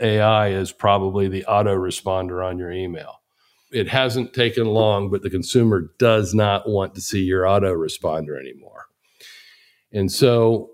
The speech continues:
as with all marketing, we experiment. We test and we measure and we test and we measure. There are A I now that can interact with a customer through a chat on your website that is scary in its realism,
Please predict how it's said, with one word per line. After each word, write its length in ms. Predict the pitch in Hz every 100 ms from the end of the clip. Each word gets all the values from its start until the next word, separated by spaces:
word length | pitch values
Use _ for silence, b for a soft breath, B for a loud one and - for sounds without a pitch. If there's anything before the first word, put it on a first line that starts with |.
| -
as 260 | 123 127 120
with 160 | 113
all 160 | 120 117
marketing, 600 | 113 110 107 110 110 107
we 120 | 98
experiment. 680 | 92 - 98 90 82 69 - _ -
We 160 | 101 107
test 560 | 110 98 101 - -
and 100 | 107
we 160 | 101 107
measure 540 | 98 92 87 92 92
and 80 | 95
we 120 | 104
test 400 | - 92 95 -
and 100 | 95
we 120 | 95
measure. 640 | 92 87 82 92 87 90 _ -
There 320 | 110 127 160
are 260 | 147 135 123
A 180 | 127 123
I 260 | 123 127
now 380 | 120 110 107 104
that 300 | 101 104 104 - _ _ _ _ _
can 180 | - 113
interact 600 | 113 120 113 113 110 -
with 120 | 113
a 60 | 98
customer 540 | - 107 - 104 101
through 220 | 98 107 95
a 60 |
chat 480 | - - 117 110 107 -
on 180 | 104 95
your 120 | 92
website 720 | 104 110 107 - 110 110 107 - B B B B B B
that 280 | 107 107 107
is 500 | 104 92 - - - _
scary 840 | - - - 147 160 143 127 120 B B B _ _
in 280 | - 113 110
its 280 | 98 107 -
realism, 600 | 107 117 110 92 87 82